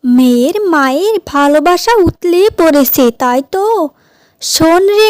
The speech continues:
মেয়ে, যদি মাকে এত ভালোবেসে থাকিস, তাহলে কোথাও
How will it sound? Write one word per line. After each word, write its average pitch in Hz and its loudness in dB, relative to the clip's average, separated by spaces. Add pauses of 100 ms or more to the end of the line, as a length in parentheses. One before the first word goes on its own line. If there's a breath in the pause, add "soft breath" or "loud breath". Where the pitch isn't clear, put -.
(100)
মেয়ে, 330 0 (540)
যদি 269 0 (160)
মাকে 254 -2
এত 370 -4 (220)
ভালোবেসে 320 0 (140)
থাকিস, 403 2 (640 soft breath)
তাহলে 330 0 (160)
কোথাও 277 0